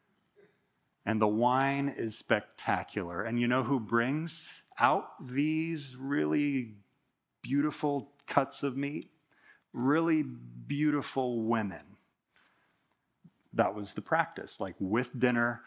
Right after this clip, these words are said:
came female companionship. And so there's this offer to show them the best of their, like, culture. This is what you can have.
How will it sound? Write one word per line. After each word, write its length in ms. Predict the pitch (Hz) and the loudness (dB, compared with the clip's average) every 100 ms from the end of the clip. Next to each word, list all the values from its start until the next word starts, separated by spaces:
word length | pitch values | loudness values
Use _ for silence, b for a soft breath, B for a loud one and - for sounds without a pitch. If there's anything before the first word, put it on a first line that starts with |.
| B - | B -4
came 260 | 131 107 | 0 0
female 600 | 101 - 123 123 123 117 | -4 -4 -2 0 0 -2
companionship. 1000 | 113 113 101 104 92 78 76 - - - _ _ _ _ _ _ _ _ _ _ _ _ _ _ _ _ b b b | -2 -2 -4 -6 -10 -14 -14 -12 -14 -16 _ _ _ _ _ _ _ _ _ _ _ _ _ _ _ _ b b b
And 180 | - 123 | 2 2
so 220 | 117 135 127 | 4 4 6
there's 320 | 135 131 - | 4 4 4
this 320 | 139 135 - - | 4 4 -2 -4
offer 600 | 127 117 113 - 73 73 - _ _ b b b b b | 0 0 -2 -6 -8 -8 -14 _ _ b b b b b
to 460 | - - 127 120 120 - | 0 4 4 4 0 -6
show 480 | - - 147 147 160 | -4 4 6 6 4
them 520 | 143 139 135 135 139 - | 2 2 2 0 -4 0
the 100 | 113 | 0
best 600 | 101 131 139 160 - - | 6 6 6 2 -6 -2
of 480 | - 127 127 104 110 | 2 2 0 -6 0
their, 580 | 120 117 113 110 110 - _ _ _ _ _ _ _ | 2 2 2 0 -2 -10 _ _ _ _ _ _ _
like, 320 | 104 98 - _ | -4 -4 -8 _
culture. 520 | - 107 95 - 101 | 0 0 0 0 0
This 200 | 107 - | 0 -2
is 140 | 131 | -4
what 240 | 117 123 147 | 0 0 2
you 100 | 139 | 0
can 180 | 151 143 | 0 -4
have. 520 | 131 98 90 98 | -2 0 0 -4